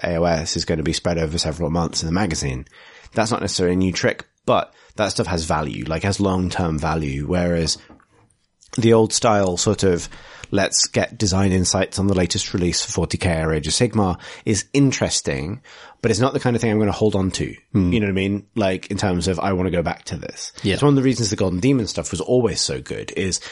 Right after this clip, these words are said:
Speaker 1: like, I basically kept that entire pile of magazines because I like looking back over the painting stuff.
Speaker 2: Yes.
Speaker 1: And I think the more they can do to fill that magazine with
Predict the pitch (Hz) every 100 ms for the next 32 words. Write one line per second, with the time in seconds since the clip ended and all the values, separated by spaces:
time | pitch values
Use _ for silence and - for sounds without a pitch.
0 | - - 98 85 107 107 101 85 - -
1 | - 104 90 92 87 - 82 82 98 104
2 | 90 80 73 - 90 87 85 82 - 95
3 | 98 82 82 90 82 101 107 80 71 -
4 | 62 - 95 80 - - - - - -
5 | 113 107 101 113 98 110 107 110 107 92
6 | 95 90 101 92 95 - 101 92 92 98
7 | - 90 80 - _ _ _ _ _ 107
8 | 95 82 87 90 82 82 80 78 - -